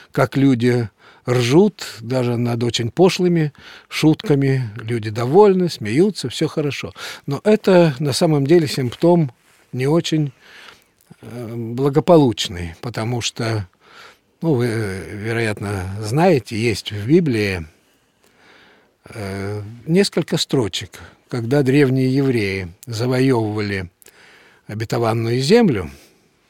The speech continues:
и вот несколько строчек. "Они встретили народ легкомысленный и веселый. И этот народ был стерт с лица земли,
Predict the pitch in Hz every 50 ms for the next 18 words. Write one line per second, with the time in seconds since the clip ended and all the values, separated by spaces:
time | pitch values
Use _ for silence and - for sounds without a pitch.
0 | _ _ - 113 117 139 - - 185 175 - - 160 120 - 139 120 - - 104
1 | 92 - - - _ - - _ _ - - - - - _ _ _ _ _ _
2 | _ _ _ - 113 151 190 202 - - 165 175 208 214 - - 175 160 165 160
3 | 151 147 123 110 _ _ _ - - 127 127 131 156 202 226 214 - - 131 127
4 | - - - - 131 156 202 202 - - 196 170 170 175 165 156 156 151 135 139
5 | 127 - - - 104 92 90 87 85 82 - _ _ _ _ _ _ _ _ _
6 | _ _ _ _ _ _ _ _ _ _ - - - - - - _ - - 156
7 | 170 175 - 165 - 156 160 175 208 254 240 170 131 117 127 156 160 147 139 127
8 | 110 - - - - - - 151 147 135 107 - - - - - - 123 131 123
9 | - - 135 131 123 107 123 123 131 147 180 226 254